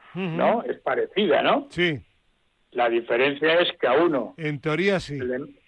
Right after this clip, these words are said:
Speaker 2: le meten tres y a otro le meten siete. A mí España me gustó y me deja buena sensación de boca. Me gusta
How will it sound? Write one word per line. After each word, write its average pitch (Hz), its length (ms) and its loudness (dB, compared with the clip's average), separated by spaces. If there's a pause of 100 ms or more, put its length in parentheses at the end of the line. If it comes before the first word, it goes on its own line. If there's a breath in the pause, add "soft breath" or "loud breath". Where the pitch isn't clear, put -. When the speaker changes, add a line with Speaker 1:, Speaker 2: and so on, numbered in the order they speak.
(120)
Speaker 2:
le 135 180 0
meten 156 420 2
tres 233 320 2 (380)
y 123 140 -6
a 135 160 4
otro 175 180 2
le 147 100 0
meten 139 440 -4
siete. 87 420 -14 (460)
A - 160 -2
mí 208 380 2
España 196 580 -2
me 139 120 -6
gustó 113 460 -4 (540 soft breath)
y 127 120 -6
me 131 120 2
deja 180 300 4
buena 180 360 0
sensación 147 580 -10
de 131 80 2
boca. 110 480 -2 (400)
Me 135 200 0
gusta 190 600 4